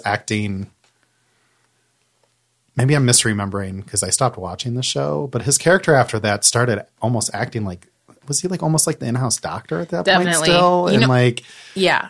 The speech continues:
Speaker 1: and,
Speaker 2: I
Speaker 1: like,
Speaker 2: literally forgot that he's a vet
Speaker 1: Yeah.
Speaker 2: until <laughs> you just said he, I'm like, "Oh, yeah, he's not even a doctor."
Speaker 1: <laughs>
Speaker 2: But
Speaker 1: Yeah.
Speaker 2: yeah, he's,
Speaker 1: Yeah.
Speaker 2: he's a veterinarian.
Speaker 1: Yeah. So that's pretty cool. It's a good question. I almost would like to have the time to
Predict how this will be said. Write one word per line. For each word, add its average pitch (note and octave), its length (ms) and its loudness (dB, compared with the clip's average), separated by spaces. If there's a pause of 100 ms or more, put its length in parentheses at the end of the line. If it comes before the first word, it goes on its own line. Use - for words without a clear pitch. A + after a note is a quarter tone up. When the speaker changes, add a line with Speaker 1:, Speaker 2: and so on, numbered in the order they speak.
(120)
Speaker 1:
and, G#3 80 6
Speaker 2:
I A3+ 60 6
Speaker 1:
like, - 160 4
Speaker 2:
literally E4 300 6
forgot F3 380 2
that E3 40 -8
he's D#3+ 200 -2
a D3 60 -4
vet C#3 400 -2
Speaker 1:
Yeah. C3+ 300 6
Speaker 2:
until - 280 0
<laughs> - 40 -10
you - 240 -10
just - 320 2
said F3 180 2
he, G#3 440 -8
I'm G#3+ 120 -4
like, G#3+ 140 -4
"Oh, - 60 -2
yeah, A3+ 200 0
he's F#3 140 0
not F#3 180 -4
even G#3+ 240 0
a G#3 100 4
doctor." D3 540 -2
Speaker 1:
<laughs> - 180 4
Speaker 2:
But E3 200 2
Speaker 1:
Yeah. D#3 220 6
Speaker 2:
yeah, A3 280 2
he's, F3 240 -4
Speaker 1:
Yeah. C3+ 280 6
Speaker 2:
he's E3 100 -8
a E3 60 -10
veterinarian. D3 540 0
Speaker 1:
Yeah. - 80 -12
So G#2+ 440 2
that's C#3 220 -4
pretty F#2+ 200 -10
cool. F2+ 320 -10 (760)
It's - 100 4
a A3+ 60 4
good F#4+ 160 4
question. F3+ 360 2
I A#2+ 80 4
almost F3+ 340 2
would E3 100 2
like D3+ 200 2
to B2+ 220 2
have B2 220 0
the A#2 80 -4
time A#2 260 -2
to F#2+ 260 -4